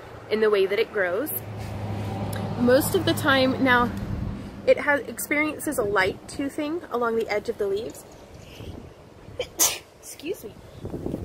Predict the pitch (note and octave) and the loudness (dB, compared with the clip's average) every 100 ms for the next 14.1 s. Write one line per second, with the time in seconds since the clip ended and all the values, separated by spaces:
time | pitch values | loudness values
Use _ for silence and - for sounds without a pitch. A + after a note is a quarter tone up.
0 | - - D4+ D#4 C4+ C4+ - - C4 A#3+ | -8 -4 -2 0 -2 -2 -6 -2 -2 -2
1 | C4 - B3+ B3+ C#4+ C4+ - G#4 - - | -4 -4 -4 -2 0 0 6 6 6 -2
2 | - - C4+ D#4+ D#4 C#4 - - - - | -6 -2 4 8 8 6 0 -10 -12 -12
3 | - B3+ A#3 B3 B3 A#3 - B3 A#3 A3 | -4 0 4 6 6 4 2 -2 0 2
4 | A3 A3+ - G#3+ G3+ F3+ - - G#3+ - | 2 0 -2 0 0 -2 -6 -6 -6 -6
5 | - - - E3+ F#3 - - - - - | -8 -8 -4 -4 -6 -10 -12 -14 -14 -14
6 | - - - - - - - - - - | -14 -14 -16 -16 -16 -16 -14 -14 -14 -14
7 | - - A3 G#3 - A3+ A3 - A#3 A3+ | -12 2 4 6 4 0 0 2 2 2
8 | - A3 G#3 - - B3+ D#4 C#4+ F#3+ F#3+ | 2 0 0 -2 0 2 2 2 4 2
9 | G3 G#3+ A#3 A#3 A3 A3 - - A#4+ C5 | 0 -4 -4 -2 -2 -2 -4 -4 -2 -2
10 | - - A3+ A3 F#3+ F#3+ F#3+ - - F#3 | -2 -2 -2 -2 -4 -4 -6 -8 -4 -2
11 | F3+ - - - - G#3 G3 G3 D#3+ F#3 | -2 -6 -8 -6 -4 -2 -2 0 0 -2
12 | F3+ F3+ E3+ F3 - - F#3+ F3 A#3 G#3+ | -2 -4 -2 -2 -4 -2 0 2 0 2
13 | A3+ F#3+ G3 F#3 F#3+ G3 F#3 F3+ F3 E3+ | 2 2 0 -4 -4 -4 -4 -2 -2 -2
14 | E3 | -4